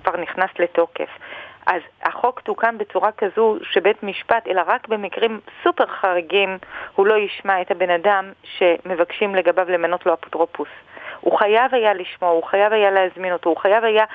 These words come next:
לבדוק את עמדת היועץ המשפטי לממשלה, לבדוק אותו. היועץ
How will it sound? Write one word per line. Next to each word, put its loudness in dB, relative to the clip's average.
לבדוק 2
את 0
עמדת 0
היועץ 4
המשפטי 0
לממשלה, 2
לבדוק 0
אותו. -2
היועץ 2